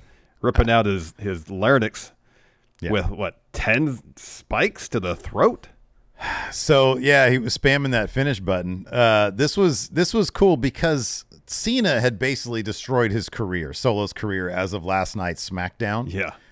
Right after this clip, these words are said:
Speaker 2: Uh, with, with a vo-, selling, selling the effects, the vocal effects of, uh, the spike.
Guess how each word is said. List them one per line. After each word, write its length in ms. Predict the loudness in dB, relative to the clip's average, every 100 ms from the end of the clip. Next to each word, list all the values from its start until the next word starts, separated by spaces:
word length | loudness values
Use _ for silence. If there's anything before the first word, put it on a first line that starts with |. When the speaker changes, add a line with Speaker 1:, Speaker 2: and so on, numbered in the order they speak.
| _
Speaker 2:
Uh, 540 | 0 2 4 2 0 -6 -4
with, 360 | 0 0 0
with 300 | -2 -2 -2 -4
a 120 | -4
vo-, 340 | -2 0 0 0
selling, 520 | 2 4 4 0 -4
selling 320 | 0 0 0
the 120 | -2
effects, 420 | -4 -2 -2 -2
the 140 | -6 -4
vocal 400 | 2 0 0 -6
effects 480 | -6 -12 -12 -18 -18 _ _ _
of, 420 | -2 0 0 -4
uh, 260 | -6 -4 -4
the 160 | -4 -8
spike. 540 | 0 2 2 -2 -20